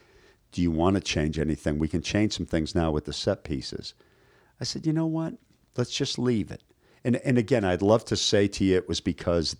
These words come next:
this, 'cause of that, or whatever. I was just,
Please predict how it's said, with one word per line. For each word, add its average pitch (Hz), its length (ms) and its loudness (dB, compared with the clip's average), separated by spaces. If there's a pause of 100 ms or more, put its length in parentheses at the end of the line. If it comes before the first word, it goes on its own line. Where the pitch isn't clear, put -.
(100)
this, 104 420 4
'cause 78 240 -6
of 78 140 -6
that, 95 540 2
or 85 140 2
whatever. 87 580 0 (760)
I - 40 -10
was 139 160 -6
just, - 260 -6